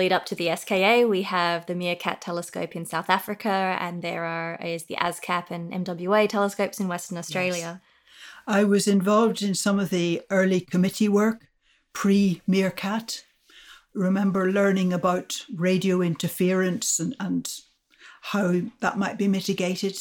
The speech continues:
Speaker 2: for instance, in South Africa. Um, the railway lines needing to send radar signals along the line and, you know, farmers needing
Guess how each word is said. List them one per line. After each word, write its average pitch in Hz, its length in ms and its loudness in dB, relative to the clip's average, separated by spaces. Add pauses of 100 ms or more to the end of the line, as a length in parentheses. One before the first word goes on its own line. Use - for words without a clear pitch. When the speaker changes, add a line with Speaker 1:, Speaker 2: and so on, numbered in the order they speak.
(300)
Speaker 2:
for - 120 -6
instance, 180 360 -4
in 180 140 -2
South 175 300 -4
Africa. 175 540 -6 (580)
Um, 175 260 0
the 185 140 0
railway 196 400 4
lines 185 500 -2
needing 185 400 0
to 175 100 -8
send 180 300 0
radar 180 420 0
signals 180 420 -2
along 180 320 0
the 185 60 -2
line 180 400 -2
and, 160 320 -4
you 175 80 -2
know, 156 140 -4
farmers 180 560 -2
needing 175 480 -2